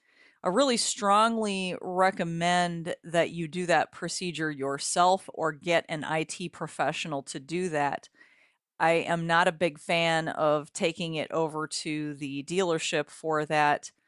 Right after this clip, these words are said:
uh, because, <sighs> you know, and I, I'm not criticizing dealerships, but I'm not gonna say that the majority of them that I've ever worked with have performed that in the most efficient process.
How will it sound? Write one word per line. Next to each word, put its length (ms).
uh, 160
because, 1120
<sighs> 420
you 180
know, 60
and 160
I, 160
I'm 120
not 180
criticizing 720
dealerships, 760
but 360
I'm 180
not 260
gonna 160
say 320
that 200
the 80
majority 500
of 140
them 200
that 100
I've 180
ever 220
worked 380
with 460
have 580
performed 800
that 200
in 120
the 60
most 340
efficient 720
process. 920